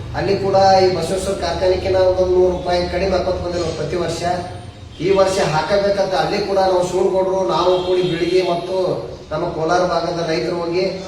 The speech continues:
ಅಲ್ಲಿ ಕೂಡ ಮನವಿ ಕೊಟ್ಟು ಅಲ್ಲಿ ಕೂಡ ತಿದ್ದುಪಡಿ ಆಗ್ಬೇಕಂತ ಹೇಳಿದ್ದೆವು. ಅಲ್ಲಿ ಕೂಡ ಸಂಪೂರ್ಣ ಇವತ್ತ ಮೂರ್ ಸಾವಿರದ ಎರಡ್ನೂರು ರೂಪಾಯಿ ಬಿಲ್ ಅನ್ನ ಘೋಷಣೆ ಮಾಡ್ಯಾರ. ಒಂದನೇ ಕಂತ, ಎರಡನೇ ಕಂತಿಗೆ, ಆ, ಫಿಫ್ಟಿ, ಆ, ಐವತ್ತು ರೂಪಾಯಿ ಸರ್ಕಾರ, ಐವತ್ತು ರೂಪಾಯಿ ಕಾರ್ಖಾನೆ ಕೊಡ್ಬೇಕಂತಾಗೈತಿ.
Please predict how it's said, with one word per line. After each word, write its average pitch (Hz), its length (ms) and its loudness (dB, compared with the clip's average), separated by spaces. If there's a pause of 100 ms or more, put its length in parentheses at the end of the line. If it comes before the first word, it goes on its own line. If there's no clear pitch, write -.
(220)
ಅಲ್ಲಿ 180 220 0
ಕೂಡ 190 120 0
ಮನವಿ 180 380 2
ಕೊಟ್ಟು 185 260 -2
ಅಲ್ಲಿ 185 240 0
ಕೂಡ 185 140 -2
ತಿದ್ದುಪಡಿ 180 420 -2
ಆಗ್ಬೇಕಂತ 170 420 -2
ಹೇಳಿದ್ದೆವು. 170 680 -6 (220)
ಅಲ್ಲಿ 170 180 -2
ಕೂಡ 185 180 0
ಸಂಪೂರ್ಣ 180 420 -2
ಇವತ್ತ 180 300 4
ಮೂರ್ 170 320 -2
ಸಾವಿರದ 170 260 0
ಎರಡ್ನೂರು 175 440 0
ರೂಪಾಯಿ 170 220 -4
ಬಿಲ್ 170 140 -4
ಅನ್ನ 165 240 -2
ಘೋಷಣೆ 160 260 -2
ಮಾಡ್ಯಾರ. 165 340 -2 (440)
ಒಂದನೇ 196 240 4
ಕಂತ, 175 300 0
ಎರಡನೇ 180 520 2
ಕಂತಿಗೆ, 180 380 0 (640)
ಆ, 147 400 0
ಫಿಫ್ಟಿ, 185 520 0
ಆ, 151 520 2
ಐವತ್ತು 175 320 2
ರೂಪಾಯಿ 170 280 -2
ಸರ್ಕಾರ, 175 380 -2
ಐವತ್ತು 180 260 0
ರೂಪಾಯಿ 165 260 -4 (400)
ಕಾರ್ಖಾನೆ 180 500 0
ಕೊಡ್ಬೇಕಂತಾಗೈತಿ. 165 1000 -6